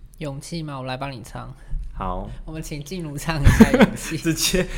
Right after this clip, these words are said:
Speaker 2: 然后用你的歌声结束这个节目，<laughs> 结束我们的序。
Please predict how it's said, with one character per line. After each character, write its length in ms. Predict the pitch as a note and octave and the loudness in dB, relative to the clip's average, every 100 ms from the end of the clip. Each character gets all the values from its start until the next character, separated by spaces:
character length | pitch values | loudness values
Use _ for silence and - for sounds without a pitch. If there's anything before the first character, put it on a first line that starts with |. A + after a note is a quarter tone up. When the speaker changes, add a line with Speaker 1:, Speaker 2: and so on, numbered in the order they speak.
| - | 4
Speaker 2:
然 100 | C#3 | 8
后 60 | E3+ | 8
用 120 | F3 | 8
你 60 | A#2+ | 4
的 80 | |
歌 180 | G#2+ A#2 | 2 0
声 200 | A#2 B2 | 0 -4
结 160 | A2 G2 | -4 -4
束 160 | B2 | -2
这 100 | B2+ | 0
个 80 | C3 | 0
节 240 | - F#2+ G2+ | 0 0 10
目， 100 | D3+ - B3 A#3 | 12 12 12 12
<laughs> 360 | B3 - C#4 - | 10 8 -2 6
结 160 | D#3 | 6
束 140 | D#3 D#3 | 8 4
我 40 | |
们 140 | A2 | 2
的 60 | A2 | -4
序。 380 | - - A#2 | -6 -8 -8